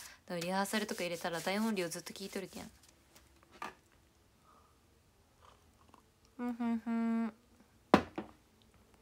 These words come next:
シンクロワッサンさん、スケさん。猫。今日なんか猫っ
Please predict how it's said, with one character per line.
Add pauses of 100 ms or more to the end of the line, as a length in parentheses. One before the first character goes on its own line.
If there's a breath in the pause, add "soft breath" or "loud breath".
(2500 loud breath)
シ
ン
ク
ロ
ワ
ッ
サ
ン
さ
ん、 (160)
ス
ケ
さ
ん。 (680)
猫。 (1800 loud breath)
今
日
な
ん
か
猫
っ